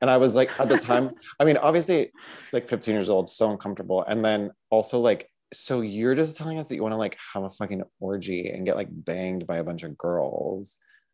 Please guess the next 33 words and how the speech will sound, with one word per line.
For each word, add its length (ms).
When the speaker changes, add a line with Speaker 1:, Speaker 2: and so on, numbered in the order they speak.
Speaker 2:
Yeah. 260
Speaker 1:
And, 160
like, 220
confessing 680
to 160
it. 260
And 100
it's, 140
like, 180
similar 400
in 160
this 160
passage 380
where 60
it's 100
like, 100
whoever 240
fucking 260
wrote 140
this 120
shit 180
was 80
just, 160
like, 180
dying 540
over, 280
like, 180
imagining 460
all 80
these 240
naked 340
ass 300
relatives. 760